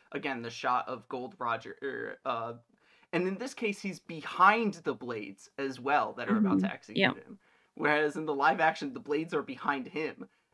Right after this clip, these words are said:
Speaker 1: And
Speaker 2: Yeah.
Speaker 1: again, you're, like, missing out on the visual symbology of an execution, where it's like, this guy is at our control, our behest.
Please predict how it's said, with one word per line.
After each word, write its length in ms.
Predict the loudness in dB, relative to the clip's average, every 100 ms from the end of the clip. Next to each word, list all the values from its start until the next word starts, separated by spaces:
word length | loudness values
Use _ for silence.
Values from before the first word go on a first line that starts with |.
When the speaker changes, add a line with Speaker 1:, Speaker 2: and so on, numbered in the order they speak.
| -6
Speaker 1:
And 220 | -2 0 4
Speaker 2:
Yeah. 220 | 8 8
Speaker 1:
again, 220 | 6 0 -2
you're, 160 | -4
like, 200 | -2 -6
missing 500 | -4 -4 -4 -4 4
out 220 | 6 6
on 140 | 2 -4
the 100 | -6
visual 560 | -8 -8 -8 -8 -8
symbology 1000 | -6 -6 -4 0 0 0 -2 -4 -10 -10 0
of 240 | 0 0 -2
an 220 | -4 -4
execution, 920 | -6 -8 -14 -12 -10 -10 -10 -16 -20 _ _ _ _
where 160 | -6 -4
it's 140 | -4
like, 220 | -6 -6
this 220 | -4 -4 6
guy 220 | 8 8
is 320 | 6 -4 -10 0
at 200 | 4 4 0 2
our 400 | 4 4 4 -2
control, 540 | -4 -8 -4 -4 -4 2
our 340 | 2 2 -2
behest. 760 | -8 -12 0 2 2 -6 -18